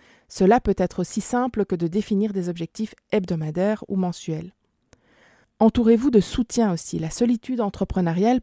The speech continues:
peut parfois être épuisante sur le plan mental. Entourez-vous de mentors, de conseillers, de collègues entrepreneurs ou d'amis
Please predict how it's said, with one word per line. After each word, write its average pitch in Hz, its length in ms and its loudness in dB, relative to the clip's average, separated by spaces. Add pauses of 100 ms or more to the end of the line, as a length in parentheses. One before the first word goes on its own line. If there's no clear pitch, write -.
peut 196 100 0
parfois 196 340 0
être 220 320 -2
épuisante 208 720 -2
sur 190 220 -6
le 180 100 0
plan 214 240 0
mental. 175 420 -4 (920)
Entourez-vous 185 500 0
de 202 100 4
mentors, 180 760 0 (100)
de 175 100 -2
conseillers, 196 800 -2 (320)
de 170 120 2
collègues 220 520 2 (100)
entrepreneurs 196 840 -2
ou 190 80 -2
d'amis 196 400 4